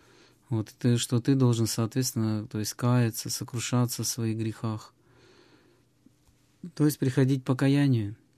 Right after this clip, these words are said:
Вот что это обозначает. То есть что оно может обозначать перед концом жизни человека, если раковый больной? Именно только то, что Бог пытается призвать человека к тому,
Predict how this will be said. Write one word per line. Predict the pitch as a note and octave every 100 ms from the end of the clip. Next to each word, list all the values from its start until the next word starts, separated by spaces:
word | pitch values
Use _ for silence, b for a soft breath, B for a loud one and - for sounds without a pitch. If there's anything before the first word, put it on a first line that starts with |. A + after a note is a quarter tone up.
| _ _ _ _ _ _ _ - B2+
Вот | B2 C#3
что | B2+
это | A2+ B2
обозначает. | A#2 A2+ A2+ - A2 G2+
То | G#2+
есть | G2+
что | - D3
оно | C#3
может | B2+ A#2 A2
обозначать | A#2 A2+ A2+ A2+ C3 B2
перед | A#2 G#2+
концом | B2 A2 - A2+
жизни | A2 G#2+ A2+
человека, | G#2 - A2+ A2 G#2 A2+
если | G#2+ - A#2
раковый | B2+ A2+ G#2+ A2+ A2 A2
больной? | A2+ G#2+ A2+ A#2+ B2 b b b b b b b
Именно | A#2+ A2+ A#2 G#2+
только | A#2 A2 A#2+
то, | D3
что | C#3 A#2
Бог | A2 C3
пытается | - - A#2 G#2+ A#2+
призвать | A#2+ A2+ A2+ A2
человека | - A#2 A2+ C#3 A#2
к | -
тому, | A2+ A2+ C#3+